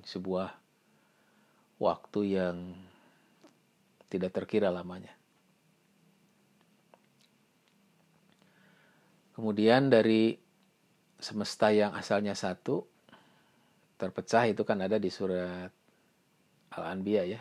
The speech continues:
Allah mengatakan, "Anas samawati wal ardo kanata ratqa fafataknahuma."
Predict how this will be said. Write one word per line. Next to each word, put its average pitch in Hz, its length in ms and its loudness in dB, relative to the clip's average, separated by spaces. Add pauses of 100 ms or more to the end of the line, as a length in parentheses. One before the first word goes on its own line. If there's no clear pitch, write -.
(120)
Allah 104 160 -2
mengatakan, 101 640 -6 (960)
"Anas 98 320 -6
samawati 98 800 0
wal 92 280 -2
ardo 110 480 0 (360)
kanata 101 800 -4
ratqa - 640 -2
fafataknahuma." 95 1200 -8